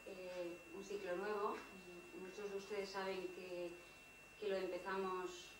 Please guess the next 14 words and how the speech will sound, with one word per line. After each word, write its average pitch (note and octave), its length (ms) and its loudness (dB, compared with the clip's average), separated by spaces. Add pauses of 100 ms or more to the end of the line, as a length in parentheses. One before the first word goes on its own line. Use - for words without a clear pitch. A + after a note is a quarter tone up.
eh, F#3 380 -4
en F3 180 4
el F3 120 6
noventa F3 260 2
y F3 160 2
nueve F3+ 520 0
y G3 80 -2
lo F3 180 0
queremos F3+ 280 0
mantener F3+ 440 2
hasta F3 380 -2
el D#3+ 100 -2
dos D#3+ 240 -2
mil. A3 280 -2